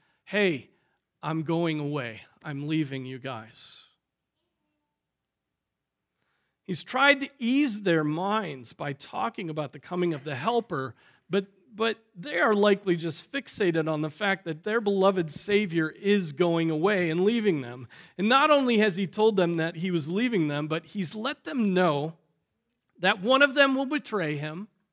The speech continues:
And then he's told Peter that he'll deny he knows Jesus three times before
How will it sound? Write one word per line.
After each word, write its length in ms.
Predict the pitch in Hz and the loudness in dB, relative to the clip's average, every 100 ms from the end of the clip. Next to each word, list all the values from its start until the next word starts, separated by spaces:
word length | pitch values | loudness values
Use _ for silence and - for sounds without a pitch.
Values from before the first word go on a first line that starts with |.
| _ _ _ _ _ _ _ | _ _ _ _ _ _ _
And 200 | 233 240 | 2 4
then 100 | 262 | 4
he's 260 | 285 247 196 - | 2 0 -4 -10
told 340 | - 240 208 | 0 2 2
Peter 340 | - 247 247 226 | 0 -2 2 4
that 340 | 196 190 - - | 4 2 0 -8
he'll 300 | - 269 262 | 0 2 2
deny 760 | 220 196 196 202 202 196 180 - _ | 0 0 2 4 4 2 -2 -8 _
he 220 | - 214 190 | -8 -2 0
knows 460 | 196 202 202 160 | 4 8 8 6
Jesus 580 | 131 175 196 151 151 - | 0 -4 -4 -4 -8 -12
three 440 | - 202 233 226 | -12 -6 -2 0
times 720 | 190 - 226 226 214 196 170 131 | -2 -6 0 4 4 4 0 -4
before 680 | 175 - 208 190 185 165 | -10 -6 2 4 4 2